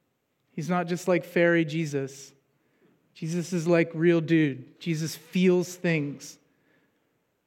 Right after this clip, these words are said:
And how we're told that Jesus feels when he walks that familiar road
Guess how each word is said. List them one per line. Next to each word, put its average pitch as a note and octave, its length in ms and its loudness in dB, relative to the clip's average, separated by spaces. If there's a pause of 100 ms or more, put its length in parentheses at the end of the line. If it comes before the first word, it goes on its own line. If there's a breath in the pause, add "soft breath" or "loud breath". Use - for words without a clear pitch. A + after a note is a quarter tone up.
(200)
And E3 120 -2
how F3 540 0
we're F3+ 200 2
told F#3 340 0
that F3 160 -2
Jesus E3+ 440 -2
feels D#3+ 580 0 (760)
when E3+ 160 0
he F3 140 4
walks F#3+ 460 2
that G3 220 2
familiar F3+ 640 4
road E3+ 580 6